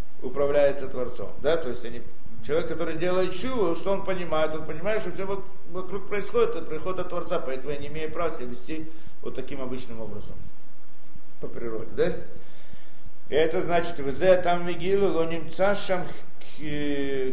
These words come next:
кадош, э, э, ло немца шем кадош и ло немхак». Поэтому в Мегиле нету имени Творца, не упоминается Творца, имя Творца, которое не стирается.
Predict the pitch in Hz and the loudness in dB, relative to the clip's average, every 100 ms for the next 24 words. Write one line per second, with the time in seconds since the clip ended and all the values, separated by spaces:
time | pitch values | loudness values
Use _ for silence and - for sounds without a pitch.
0 | 127 139 120 151 170 170 - 143 131 127 | 0 0 0 0 0 0 0 0 0 0
1 | 123 117 101 120 151 - 107 175 190 175 | 0 0 0 -2 -2 0 0 0 0 0
2 | - 185 202 156 123 - - 185 185 175 | 0 0 0 0 0 0 0 0 0 0
3 | 165 160 160 180 175 165 156 156 156 143 | 0 0 0 0 0 0 0 0 -2 0
4 | 151 135 - 131 190 - 180 156 147 151 | 0 0 0 0 0 0 0 0 0 0
5 | - 208 214 156 117 - - - - - | -2 0 0 0 0 0 0 0 0 0
6 | 113 131 170 196 196 180 156 190 185 170 | 0 0 0 0 0 0 0 0 0 0
7 | 151 143 147 143 - 139 120 123 123 131 | 0 0 0 0 0 0 0 0 0 0
8 | 135 139 139 127 120 123 120 - 110 101 | 0 0 0 0 0 0 0 0 0 0
9 | - 127 123 107 117 123 139 117 107 120 | 0 0 0 0 0 0 0 0 0 0
10 | 117 113 117 113 101 98 - | 0 0 0 0 0 0 0